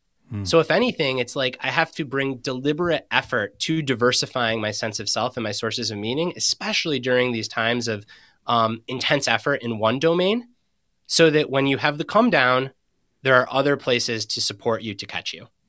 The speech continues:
Speaker 1: Yeah. And I think this is even, you mentioned this in the Niels van der Poel section, that, I mean, there just have been psychological studies that have looked at what happens to these great athletes or artists when they come home. I mean, Michael Phelps did an interesting documentary on this, that, like,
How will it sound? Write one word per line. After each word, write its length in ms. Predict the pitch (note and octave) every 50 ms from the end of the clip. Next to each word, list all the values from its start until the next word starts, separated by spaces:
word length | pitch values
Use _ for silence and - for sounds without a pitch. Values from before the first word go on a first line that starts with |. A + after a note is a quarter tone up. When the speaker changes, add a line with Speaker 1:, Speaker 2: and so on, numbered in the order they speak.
| -
Speaker 1:
Yeah. 300 | - A#2 G#2+ G2+ F#2+ F2+ - _ _ _ - - - - - - - -
And 160 | G#2+ B2+ D3
I 60 | D3
think 200 | - E3 C#3+ -
this 180 | D#3 - - D3+
is 120 | B2+ A#2+
even, 300 | C#3+ C#3 C#3 A#2+ A#2 B2
you 80 | B2+ B2
mentioned 380 | A#2+ A#2 C#3 D3+ - C#3+ B2
this 180 | G#2 G2+ - -
in 60 | G#2+
the 80 | G#2+ G#2
Niels 340 | G#2+ A2 A2+ A2 G#2+ G2
van 160 | - G#2+ G#2+ A#2
der 80 | A#2+
Poel 180 | - - G#2 G2
section, 380 | - - F#2+ - - - A#2+ G#2+
that, 200 | G#2 G2 - - - - - - -
I 60 | A#2+
mean, 160 | A#2+ B2 A#2+
there 100 | A#2 C3+
just 160 | C3+ D3 - -
have 320 | - D3+ F#3+ B3+ B3+ B3+
been 320 | G#3 D#3+ A#2+ G#2 G#2 -
psychological 560 | - - - B2+ - - C3 A#2+ A#2 - - A#2
studies 440 | - - C#3 C#3+ D#3 C3+ B2 G#2+
that 100 | A2+ A2
have 160 | A2+ G2+ G2 G2+
looked 320 | G2+ B2 C#3 - - -
at 180 | C3 G2+ - -
what 240 | A2 G#2 B2+ D3+
happens 560 | C#3+ - - D3+ G3 - - F3+ A#2+ F#2+ - -
to 120 | - B2
these 220 | G#2+ G2+ G2+ G2 -
great 240 | - A#2+ A#2+ A2 -
athletes 560 | - G2 A2 A#2 - - C3 B2 A2+ - A2+
or 80 | G#2+ -
artists 440 | - G#2 A2 A2 A2+ G#2+ - - -
when 180 | A2 A2 B2
they 100 | B2 A#2
come 240 | - - A2+ A2+ A2
home. 340 | G2+ G2+ A2+ A2 G#2+ G#2+ A2
I 60 | A2
mean, 160 | G#2+ G#2 G#2
Michael 260 | G#2+ A#2 B2 - B2+
Phelps 320 | A#2 - - G#2 A2+ - -
did 140 | - A2+ G2+
an 100 | G#2 G#2
interesting 320 | G#2+ - - - A2 G#2
documentary 580 | F#2+ G2 G2+ - - G#2 G2 G2 A2+ B2 B2 A2+
on 180 | G2 G2 G2
this, 200 | F#2+ F#2+ - -
that, 140 | - A#2+ -
like, 320 | A#2+ A#2 A2+ G#2 - -